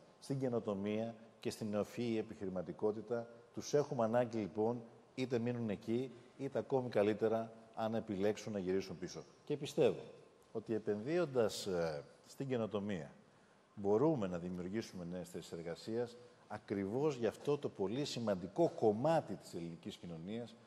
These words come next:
που είναι υψηλά εξειδικευμένοι οι νέοι άνθρωποι με ένα και δύο πτυχία, που, α,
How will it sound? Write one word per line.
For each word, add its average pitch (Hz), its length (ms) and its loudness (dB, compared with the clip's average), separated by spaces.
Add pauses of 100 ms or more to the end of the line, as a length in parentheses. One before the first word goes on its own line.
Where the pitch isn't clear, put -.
(200)
που 117 100 0
είναι 123 180 2
υψηλά 113 380 2
εξειδικευμένοι 110 920 0 (380)
οι 101 80 -8
νέοι 120 260 0
άνθρωποι 117 400 2
με 98 380 2 (340)
ένα 120 200 -4
και 101 160 -2
δύο 107 180 0
πτυχία, 101 540 -2 (420)
που, 104 320 0 (160)
α, 95 220 0